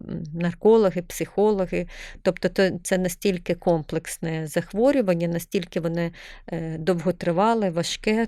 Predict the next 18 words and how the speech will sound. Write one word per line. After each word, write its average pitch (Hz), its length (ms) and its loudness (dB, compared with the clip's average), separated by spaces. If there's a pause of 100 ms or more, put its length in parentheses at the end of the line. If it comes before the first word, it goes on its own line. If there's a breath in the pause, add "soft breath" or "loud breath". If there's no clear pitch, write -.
тому, 185 340 2 (420 loud breath)
е, 165 160 -4
скажімо 170 360 -4
так, 175 180 0
часто 170 380 0
рецидиви 196 600 2
у 185 40 -2
цих - 300 -4
пацієнтів. 180 840 -2 (400 loud breath)
Але 180 880 2
щоб - 260 -4
розуміли, 175 880 0 (920 loud breath)
ну, 208 200 4
і 180 140 -2
батьки, 180 420 0
і 220 80 4
оточуючі, 175 920 -2
що 175 380 -2